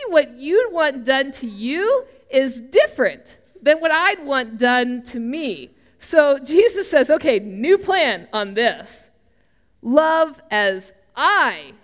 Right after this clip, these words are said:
have loved you." Well, Jesus' love is a complete love. It's not a conditional one.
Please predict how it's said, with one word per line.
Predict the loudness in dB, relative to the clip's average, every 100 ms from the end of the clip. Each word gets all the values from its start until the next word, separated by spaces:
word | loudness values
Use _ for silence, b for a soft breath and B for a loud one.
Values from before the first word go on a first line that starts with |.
| _
have | -8 -4 -4 -6 -6
loved | -2 -2 -4 -12
you." | -14 -14 -20 _ _ _ _ _ _ _ _
Well, | 2 4 4 -2 -20 _
Jesus' | -8 -8 -6 -4 -4 -6 -12 -4
love | -2 0 -2 -4 -12 _ 0
is | 2 2 -4 -20 -14 -6
a | -6
complete | -6 -14 -14 -14 -10 -8 -8
love. | -8 -10 -10 -20 _ _
It's | -8 -8 -6
not | -4 -2
a | -2
conditional | -6 -10 -6 -6 0 -2 -2 -8 -8 -10
one. | -12 -12 -12 -12